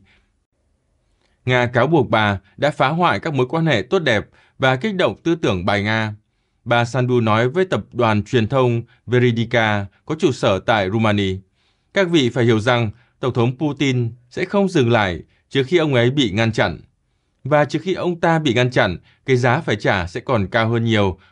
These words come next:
đối với tất cả chúng ta. Chính Ukraine đang phải hy sinh lớn nhất. Vì lợi ích của tất cả mọi người, không chỉ Ukraine và Moldova, Ukraine cần tiếp tục nhận được hỗ trợ, mặc dù bà không đề cập trực tiếp đến sự chậm trễ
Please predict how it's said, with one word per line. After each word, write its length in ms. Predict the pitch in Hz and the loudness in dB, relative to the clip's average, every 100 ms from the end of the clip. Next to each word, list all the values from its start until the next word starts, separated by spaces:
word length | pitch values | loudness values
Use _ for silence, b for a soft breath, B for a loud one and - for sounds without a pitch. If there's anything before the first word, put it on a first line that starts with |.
| b | b
đối 140 | 110 110 | -4 0
với 140 | 117 | 0
tất 260 | 120 196 - | 0 -4 0
cả 180 | 135 90 | -2 -2
chúng 180 | 95 98 | -6 -2
ta. 260 | 113 101 92 _ _ _ _ _ _ | 0 0 -4 _ _ _ _ _ _
Chính 300 | - 127 147 | -4 0 0
Ukraine 500 | 170 147 131 120 117 | 0 0 2 2 2
đang 220 | 110 110 104 | 2 0 0
phải 160 | 110 | -2
hy 140 | 98 107 | -2 -2
sinh 300 | - 107 101 | -2 -2 0
lớn 160 | 101 | 0
nhất. 200 | 135 185 - _ _ _ _ _ _ - | 0 -2 -6 _ _ _ _ _ _ -10
Vì 220 | 123 139 | -2 0
lợi 160 | 139 123 | 2 2
ích 120 | 185 | 0
của 120 | 107 | -2
tất 180 | - 196 | -2 -2
cả 140 | 131 | 0
mọi 200 | 104 104 | 2 2
người, 320 | 113 117 110 95 b b | 4 4 2 0 b b
không 160 | - 165 | -2 -2
chỉ 120 | 160 | 2
Ukraine 580 | 110 107 123 117 117 110 107 | 0 2 2 2 2 0 0
và 160 | 101 104 | 0 2
Moldova, 720 | 123 127 131 120 120 110 101 _ _ _ _ 160 | 2 2 2 2 0 0 -6 _ _ _ _ -8
Ukraine 460 | 165 170 160 151 143 | -2 0 2 0 0
cần 280 | 131 110 107 | 0 0 0
tiếp 160 | - 226 - | -2 -4 -2
tục 180 | 123 101 | -2 0
nhận 220 | 110 107 | -2 0
được 120 | 113 | -2
hỗ 120 | 104 117 | 0 0
trợ, 360 | 165 117 98 b b b | 2 2 2 b b b
mặc 160 | 117 110 | -2 2
dù 140 | 117 | 2
bà 160 | 113 110 | 2 0
không 200 | - 180 | 0 0
đề 100 | 117 | 2
cập 260 | 117 101 | 0 -2
trực 200 | 113 95 | -2 -2
tiếp 160 | 139 185 - _ _ | 0 0 -2 _ _
đến 120 | 107 131 | -4 -2
sự 240 | - 110 | 2 0
chậm 340 | 107 127 101 | 0 -2 -2
trễ 380 | 101 127 107 190 | -2 0 0 -2